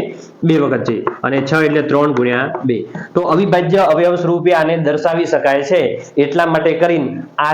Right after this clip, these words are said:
કેવી સંખ્યા છે? વિભાજ્ય સંખ્યા છે. એવી રીતે આપણે આ લખી નાખજો તમે તમારા ચોપડાની અંદર, એકદમ સિમ્પલ છે. આની અંદર કઈ છે નહીં, ખાલી એક તેર છે અને કૌંસની બહાર આપણે કાઢવાના છે,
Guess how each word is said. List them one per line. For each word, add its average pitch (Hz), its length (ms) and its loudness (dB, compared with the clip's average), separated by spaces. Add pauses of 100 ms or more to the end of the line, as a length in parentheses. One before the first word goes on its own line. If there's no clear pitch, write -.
કેવી 175 280 0
સંખ્યા 151 340 0
છે? 160 100 2 (140)
વિભાજ્ય 139 500 -2
સંખ્યા 120 460 0 (840)
છે. 120 140 -2 (480)
એવી 190 180 2
રીતે 120 220 0 (1000)
આપણે 165 200 0 (180)
આ 151 100 2
લખી 156 200 2
નાખજો 160 280 2
તમે 120 160 -2 (260)
તમારા 143 320 2
ચોપડાની 143 360 0
અંદર, 143 180 0
એકદમ 160 280 0
સિમ્પલ 165 300 -2
છે. 170 80 0
આની 165 160 0
અંદર 165 180 -2
કઈ 165 180 -2
છે 160 160 0
નહીં, 160 140 -2
ખાલી 160 300 0
એક 165 80 -6 (380)
તેર 180 180 2 (100)
છે 196 100 2 (140)
અને 160 120 2 (120)
કૌંસની 160 380 -2
બહાર 156 160 2
આપણે 156 240 0
કાઢવાના 131 420 0 (360)
છે, 147 120 0